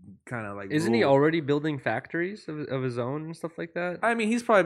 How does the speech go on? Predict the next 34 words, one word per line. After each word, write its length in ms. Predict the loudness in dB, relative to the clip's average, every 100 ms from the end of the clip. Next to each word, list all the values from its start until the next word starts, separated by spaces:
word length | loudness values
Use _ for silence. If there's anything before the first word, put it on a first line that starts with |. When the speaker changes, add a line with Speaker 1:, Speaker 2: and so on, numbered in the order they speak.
| 2
Speaker 1:
been 80 | 0
doing 220 | -2 0
that 60 |
already 200 | 2 2
for, 140 | 0 -4
like, 160 | -6
ten 260 | -6 -6 -4
years, 280 | -2 -2 0
but, 160 | 0
like, 200 | 0 0
these 240 | 0 -2 2
factories 640 | 4 4 4 0 0 0
that, 240 | 0 0 0
you 80 |
know, 160 | -2 -4
traditional 500 | -2 -2 -2 -2 -6
companies 220 | -4 -4
like 120 | -4 -4
Nike 300 | -4 -4 -6
and 120 | -8
Adidas 300 | -4 -4 -4
use, 160 | -8 -6
they've 160 | -4
been 120 | -2 0
working 220 | 0 -2
with 100 | -6
them 120 | -8
for 140 | -10 -12
forty, 320 | -2 -2 -2
fifty 320 | -4 -6 -6
years 300 | -4 -2 -2
where 120 | -6
they 120 | -2
un-, 160 | -2